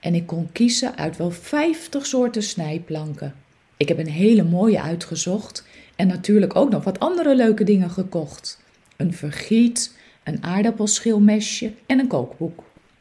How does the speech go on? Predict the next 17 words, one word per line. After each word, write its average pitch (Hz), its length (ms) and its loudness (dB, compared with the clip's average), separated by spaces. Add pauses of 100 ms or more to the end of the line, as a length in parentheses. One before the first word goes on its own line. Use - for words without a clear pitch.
(560)
Alles 220 400 2
in 175 140 0
een 170 60 -2
grote 208 460 -2
tas - 340 -4
aan 160 160 -10
het 165 140 -4
stuur 320 400 0 (420)
en 175 140 -2
met 160 140 -2
een 143 80 -8
voldaan 214 680 0
gevoel 220 600 0
kon 262 160 2
ik 254 120 2
verder 147 300 -4
fietsen. 147 520 -10